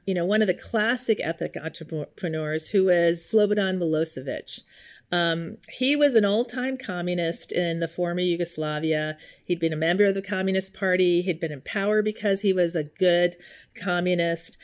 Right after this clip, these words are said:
And then the Soviet Union collapsed, and Yugoslavia was allowed to pick whatever political system it had. And Yugoslav citizens decided that they wanted to democratize.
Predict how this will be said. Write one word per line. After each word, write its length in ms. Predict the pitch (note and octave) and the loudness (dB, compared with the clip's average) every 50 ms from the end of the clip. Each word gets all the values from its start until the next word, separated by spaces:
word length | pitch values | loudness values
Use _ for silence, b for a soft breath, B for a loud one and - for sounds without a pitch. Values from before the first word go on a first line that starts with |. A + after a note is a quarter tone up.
| B B B B - | B B B B 2
And 260 | A3+ A#3+ A3+ G#3+ A3 | 2 2 4 4 4
then 200 | B3+ C4 C#4 D4+ | 4 4 4 4
the 100 | E4 E4+ | 2 2
Soviet 480 | - - C4 B3 A#3+ A#3 A3+ G#3+ - - | 4 6 6 6 6 6 4 0 0 0
Union 400 | F#3+ F#3 F#3 F#3 F#3 F3+ F3 E3 | 0 2 2 2 0 -2 -4 -4
collapsed, 840 | - - - D#3+ D3+ D3+ C#3+ D#3 G3 - - - - - - - - - - | -8 -8 -4 -2 -2 0 0 -2 -4 -4 -6 -6 -4 -4 -4 -6 -6 -4 0
and 200 | F#3 G3+ G3+ G3+ | 2 2 2 2
Yugoslavia 760 | G#3+ B3 B3+ C4 B3 - A#3+ A3 G3+ G#3 G#3+ A3 A3+ A3+ A3 | 2 2 2 2 2 2 2 2 2 2 2 4 6 6 6
was 160 | A3 G3+ G3+ | 6 4 2
allowed 400 | F#3+ F3+ F3+ F3 F3+ F#3 F#3 F#3 | 2 2 2 2 0 0 -2 -2
to 80 | - F#3+ | -6 -10
pick 240 | - - G3 F#3+ - | -4 -4 -4 -4 -2
whatever 380 | - F3 E3+ E3 E3 E3 E3+ E3 | -2 0 2 2 0 0 -2 -2
political 500 | - - - G3 G3+ G3+ G3 G3 F#3 F3 | -4 -4 -2 0 2 2 2 2 0 0
system 500 | - - E3+ D#3 - - E3 D#3+ D3 - | 0 -2 -2 -4 -4 -2 -2 -2 -2 -2
it 140 | C3+ D3 | -6 -6
had. 480 | - - D#3 D3 D3 D3 D#3 F3 F#3 - | -8 -8 -8 -8 -6 -4 -2 -4 -2 -2
And 120 | - F#3 F#3+ | -2 0 0
Yugoslav 560 | G3 A#3 B3+ C#4 C4 - - A3+ G#3+ G#3 G3+ | 0 0 2 2 0 0 2 0 0 0 0
citizens 560 | - - G3 F3 F#3 F#3 - F#3+ G3 F#3+ F#3+ | 0 0 2 2 2 0 0 -2 -2 -4 -2
decided 500 | - G3+ G3 - - F3 E3 F#3 G#3 G#3+ | -4 -4 -4 -2 -2 0 0 0 0 0
that 140 | G#3+ A3 G#3+ | 0 0 2
they 100 | A3+ G#3 | 2 2
wanted 300 | G3 F3+ F3+ F#3 G3 F#3+ | 2 0 -2 -4 -4 -4
to 80 | - F#3 | -4 -4
democratize. 920 | G3 G#3 A3 A#3+ C#4+ E4 - C#4 - - - D3+ C#3+ C3 - - - | -2 -2 -2 -2 -4 -4 -6 -6 -6 -6 -8 -6 -6 -6 -6 -6 -10